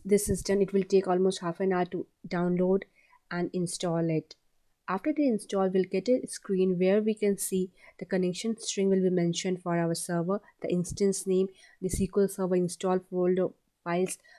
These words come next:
plus some other log files will be given in that. So we can just save this connection string for our future reference.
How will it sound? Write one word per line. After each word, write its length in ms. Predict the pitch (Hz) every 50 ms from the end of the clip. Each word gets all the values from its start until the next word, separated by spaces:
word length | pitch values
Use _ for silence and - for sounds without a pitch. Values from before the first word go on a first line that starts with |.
| _ _
plus 160 | - 185 - -
some 160 | 202 196 185
other 240 | 175 175 190 196 190 - - - _
log 260 | 196 196 180 175 180 -
files 340 | - 185 180 185 185 - -
will 140 | 180 180 170
be 200 | 180 185 175 - _ _ _ _ _ _ _ _ _ _ _ _ _ _ _ _ _ _
given 280 | - 190 180 190 190 185
in 100 | 180 175
that. 220 | 170 160 160 - _ _ _ _ _ _ _
So 140 | - 202 185
we 120 | 190 185
can 220 | - 220 214 208
just 200 | 208 269 - -
save 320 | - 220 202 196 202 185 190
this 300 | 196 190 185 - - - _ _ _ _ -
connection 400 | 202 190 190 180 - 208 202 202
string 240 | - - - 190
for 180 | 180 - 185 175
our 120 | 175 175
future 420 | 175 - - 190 175 175 190 185 175
reference. 680 | 175 165 - - _ 160 151 151 151 - - - -